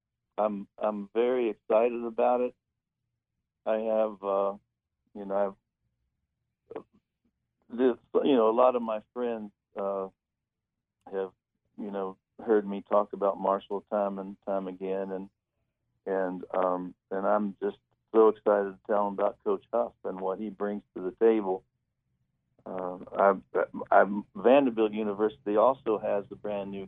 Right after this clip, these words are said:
coach, a guy by the name of Coach Clark Lee, and, um, Clark Lee was N-, Notre Dame's defensive coordinator for several years, and now he's Vanderbilt's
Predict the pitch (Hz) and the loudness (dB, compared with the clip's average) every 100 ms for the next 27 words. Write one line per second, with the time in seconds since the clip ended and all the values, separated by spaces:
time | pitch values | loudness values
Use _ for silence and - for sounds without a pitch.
0 | 95 104 104 98 - - - - - - | -6 -4 -4 -8 -16 -20 -20 -20 -20 -20
1 | - - - - - 101 101 98 - - | -20 -20 -20 -20 -8 -4 -2 -4 -8 0
2 | 107 107 104 101 101 101 98 90 113 - | 2 2 0 -2 -2 -6 -8 -4 -4 -4
3 | - - 110 104 - 110 120 98 107 - | -10 0 0 0 -4 -8 -6 -8 -12 -16
4 | _ _ _ 98 95 98 98 95 101 101 | _ _ _ -10 -6 -6 -8 -4 -2 0
5 | 98 92 _ _ _ _ _ _ _ - | -2 -10 _ _ _ _ _ _ _ 2
6 | 113 110 - 117 117 110 101 - 104 110 | 4 4 2 -4 -2 -2 -4 -8 -10 -6
7 | 113 117 110 101 107 113 107 - 104 107 | 2 2 2 -2 -2 -4 -6 -8 -8 -8
8 | 101 92 - 131 156 123 95 92 92 - | -8 -10 -4 0 0 0 -4 -4 -4 -6
9 | 95 - 101 98 92 90 92 104 104 95 | -10 -4 -2 -2 -4 -4 -2 -2 -4 -6
10 | 101 104 107 110 107 - _ 85 107 123 | -2 0 0 -2 -8 -10 _ -4 -2 0
11 | 104 98 | 0 -2